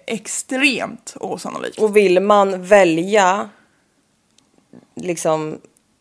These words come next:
Speaker 2: den sista utvägen, så då väljer man inte det.
Speaker 1: Nej, jag har svårt att se att man väljer trubbigt ho-, våld mot huvudet.
Speaker 2: Av sig själv.
Speaker 1: Ja. Och dessutom så sa den här rättsläkaren, för Hans har,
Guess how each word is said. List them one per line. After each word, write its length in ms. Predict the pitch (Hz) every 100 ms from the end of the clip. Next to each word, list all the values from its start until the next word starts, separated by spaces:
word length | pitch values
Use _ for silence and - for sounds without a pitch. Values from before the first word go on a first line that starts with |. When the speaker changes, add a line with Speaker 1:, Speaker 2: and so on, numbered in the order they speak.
| _ _ _ -
Speaker 2:
den 320 | 170 165 170
sista 300 | 165 156 165
utvägen, 560 | 160 156 147 147 156 160
så 480 | - 156 151 147 - 76 78 - - - -
då 220 | - -
väljer 160 | 202 262
man 100 | 277
inte 100 | 262
det. 260 | 196 175 - _ _ - _ _ _ _
Speaker 1:
Nej, 380 | - 226 247 254
jag 80 |
har 40 | 254
svårt 240 | - 262
att 60 | 240
se 100 | 214
att 140 | 202
man 120 | 208
väljer 220 | 196 196 196
trubbigt 400 | 226 208 196 196
ho-, 200 | 202 202
våld 360 | 196 196 190
mot 140 | 196 196
huvudet. 440 | 214 190 202 -
Speaker 2:
Av 160 | 196 185
sig 200 | 180 180
själv. 280 | 190 165 - _
Speaker 1:
Ja. 340 | - 214 208 214 214 _ _ _ _ _ _ _ _ _ _ - - - - - -
Och 200 | 240 -
dessutom 520 | 240 240 240 208 190
så 80 | 208
sa 180 | 214 196
den 80 | 196
här 100 | 190
rättsläkaren, 540 | 214 - 190 185 196
för 60 | 214
Hans 360 | 220 220 220
har, 460 | 220 202 196 202 240